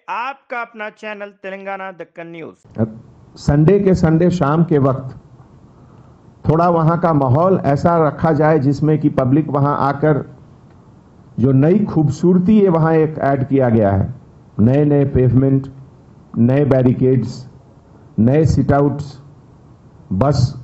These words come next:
Speaker 2: bus, अ, shelter। तो इन सब की खूबसूरती को अगर आपको देखना है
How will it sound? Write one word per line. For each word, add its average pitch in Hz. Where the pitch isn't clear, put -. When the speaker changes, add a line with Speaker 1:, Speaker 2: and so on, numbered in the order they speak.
Speaker 2:
bus, 131
अ, 127
shelter। 135
तो 147
इन 190
सब 196
की 208
खूबसूरती 170
को 208
अगर 175
आपको 156
देखना 139
है 135